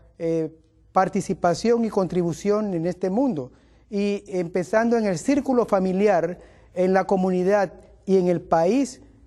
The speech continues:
usted puede hacer con una vida saludable mucho por los demás.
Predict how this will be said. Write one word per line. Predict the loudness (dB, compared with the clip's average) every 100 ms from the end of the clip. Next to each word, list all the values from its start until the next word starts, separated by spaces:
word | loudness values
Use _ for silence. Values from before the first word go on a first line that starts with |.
| -6
usted | -4 0 0 0
puede | 0 2 4 2 0 -2
hacer | -2 -2 0 0 0 -6 -18 -20 _ _
con | -2 0
una | 2 2 0
vida | 0 0
saludable | -2 -2 0 -2 -2 -4 -6
mucho | -6 -4 -4 -4 -6
por | -4 -6
los | -6
demás. | -6 -4 -4 -6 -14